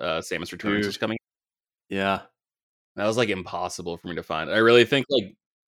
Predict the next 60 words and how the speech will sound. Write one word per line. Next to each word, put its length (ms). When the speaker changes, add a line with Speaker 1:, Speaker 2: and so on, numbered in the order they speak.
Speaker 1:
it, 220
that 160
was, 180
like, 220
the 160
one 220
that, 100
like, 180
helped 260
me 240
quit. 280
You 100
know, 120
like, 140
the 60
fact 200
that 80
I 80
couldn't 160
get 140
that 200
one, 100
I 40
was 120
like, 160
"Well, 420
all 80
right, 140
the 80
streak 300
is 120
over. 360
Like, 200
<laughs> 80
there, 140
there's 200
no 120
point 300
in 100
starting 360
up 160
again. 300
Like, 200
it's 100
Speaker 2:
Yeah, 200
I, 100
Speaker 1:
done." 260
Speaker 2:
I 120
do 200
have 280
those, 500
and 160
honestly, 420
I 60
don't 220
remember 340
how 180
I 80
got 240
them. 180